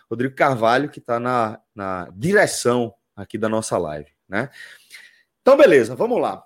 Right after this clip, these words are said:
É, Fred, já vou trazer aqui você logo de cara, né, pra gente poder falar sobre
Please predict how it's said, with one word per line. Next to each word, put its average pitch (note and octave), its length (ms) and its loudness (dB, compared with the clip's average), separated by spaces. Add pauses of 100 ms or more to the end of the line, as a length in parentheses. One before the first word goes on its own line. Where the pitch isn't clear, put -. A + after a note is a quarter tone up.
É, D3+ 440 -2
Fred, D3+ 680 0
já E3+ 160 -2
vou F#3 160 -2
trazer F3+ 380 -2
aqui D3+ 180 -6
você B2 640 -8
logo D3 340 -2
de A2+ 80 -10
cara, A#2 540 0 (180)
né, F#2+ 180 -20
pra A#2+ 140 -16
gente A2+ 260 -20
poder A#2+ 720 2 (260)
falar A#2+ 460 4
sobre D3 680 2